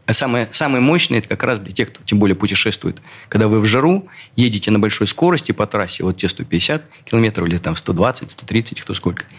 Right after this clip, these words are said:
и останавливаетесь на заправку и включаете двигатель. Вы получаете очень сильный термический удар.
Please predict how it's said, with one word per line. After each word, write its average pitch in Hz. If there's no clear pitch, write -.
и 123
останавливаетесь 117
на 107
заправку -
и -
включаете 95
двигатель. 82
Вы 101
получаете 110
очень 117
сильный 156
термический 110
удар. 90